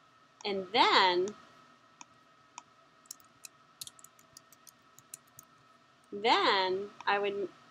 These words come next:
you know, this is secondary. Your bakery word is secondary.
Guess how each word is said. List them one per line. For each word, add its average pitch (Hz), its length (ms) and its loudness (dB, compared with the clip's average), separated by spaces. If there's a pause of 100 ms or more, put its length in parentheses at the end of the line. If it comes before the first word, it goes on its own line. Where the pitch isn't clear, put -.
(360)
you 202 100 -2
know, 175 260 -2 (380)
this 208 200 -6
is 233 100 -8
secondary. 180 840 -2
Your 196 380 -2 (100)
bakery 240 380 0
word 196 260 -4
is 196 100 -6
secondary. 185 880 -6